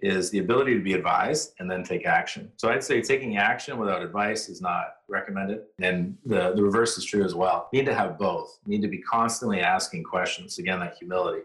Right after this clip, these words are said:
looking to, to people that you know, like, and trust that are, you know, experts in certain areas, getting that information, the market, of course, uh,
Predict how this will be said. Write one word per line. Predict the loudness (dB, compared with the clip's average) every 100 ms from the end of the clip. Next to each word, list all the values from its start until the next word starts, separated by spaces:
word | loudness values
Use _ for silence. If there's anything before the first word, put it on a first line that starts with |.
| 0
looking | 0 2 0
to, | 2 2 2 2 -2
to | -4
people | -2 0 0
that | -2
you | 0
know, | 0 2
like, | 2 -2
and | -6
trust | -4 0 0 -2 -4
that | -4 -2
are, | -2 0 -2 -6 -8
you | -6
know, | -2
experts | -2 -2 0 -2 -2 -6
in |
certain | -6 -4 -6 -4 -2
areas, | -2 -4 -6
getting | -4 -2 0
that | 0
information, | -2 -6 -4 -4 -2
the | 0
market, | 2 2 0
of | -4
course, | -4 -4 -4 -6 -10 -8
uh, | -10